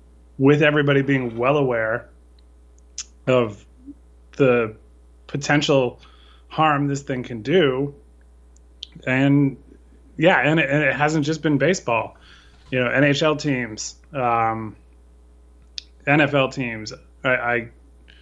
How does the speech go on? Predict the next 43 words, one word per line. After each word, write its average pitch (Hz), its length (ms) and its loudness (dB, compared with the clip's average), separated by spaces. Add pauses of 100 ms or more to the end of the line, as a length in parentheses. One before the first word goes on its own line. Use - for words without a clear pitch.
(1400)
you 147 120 4
know, 131 100 6
there 127 80 4
was 131 140 0
one 151 240 4
day, 143 500 2 (600)
I - 20 -20
forget 143 240 -4
if 131 40 -2
it 123 40 -8
was 123 100 -8
early 135 280 2
this 135 240 -4
week 143 180 0
or 123 60 -4
the 123 100 -2
end 123 100 -2
of 117 60 -2
last 131 240 0
week, 120 140 -4
but 120 80 -4
there 127 80 0
was 123 80 0
one 156 260 2
day 160 180 2
where 139 140 4
it 127 60 -2
was 127 120 -2
just 135 220 0
like, 131 220 0
"Oh, 185 160 4
there's 139 200 0
an 131 60 -4
outbreak 143 400 -2
with 139 220 -10
the 120 100 -14
Phillies 127 560 -2
and 123 160 -4
the 117 60 -8
Tampa 135 260 -2
Bay 135 140 4
Lightning 127 560 -2
and, 123 760 -2